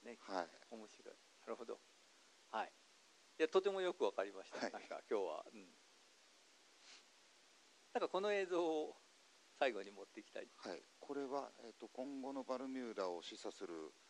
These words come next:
Speaker 2: とっておきの一枚っていうお題が出ていて、で、私が選んだのがこれで、で、まあ、これ結局さっきの話と同じなんですけれども、えー、まあ、この子供たちって相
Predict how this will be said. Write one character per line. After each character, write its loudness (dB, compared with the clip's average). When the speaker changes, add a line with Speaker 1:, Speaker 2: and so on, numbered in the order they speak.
Speaker 2:
と -8
っ -6
て 2
お 0
き -6
の 2
一 -4
枚 2
っ -4
て -10
い 0
う -2
お -2
題 2
が 0
出 0
て -6
い -8
て、 -2
で、 -6
私 -4
が 0
選 -2
ん -12
だ -4
の -8
が -4
こ -6
れ 0
で、 4
で、 0
ま -2
あ、 -2
こ 0
れ 0
結 -8
局 0
さ -8
っ -8
き -4
の -2
話 0
と -6
同 -6
じ 0
な 0
ん 0
で 0
す -10
け 0
れ 2
ど 0
も、 6
え -8
ー、 0
ま 6
あ、 0
こ -4
の 2
子 0
供 0
た 6
ち -4
っ -20
て 0
相 4